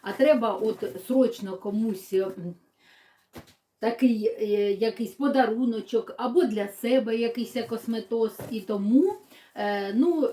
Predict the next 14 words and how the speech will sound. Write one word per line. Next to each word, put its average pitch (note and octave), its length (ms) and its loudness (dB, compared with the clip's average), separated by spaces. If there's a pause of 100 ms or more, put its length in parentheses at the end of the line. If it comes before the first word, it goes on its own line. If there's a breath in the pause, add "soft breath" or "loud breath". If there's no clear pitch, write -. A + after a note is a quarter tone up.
(200)
коли C4 260 2
консультант G3 760 -4 (280)
поряд, F4+ 400 2 (300 soft breath)
це D4 440 2
велике F#3+ 460 -2
діло. F3+ 420 -8 (600)
Е, G3 120 -6
зараз F#3+ 380 -4
я F#3 60 -4
вам F#3 140 -6 (300 loud breath)
буду G3 240 -2
розказувати, C#4 760 0
показувати, C4 800 0
що B3+ 500 4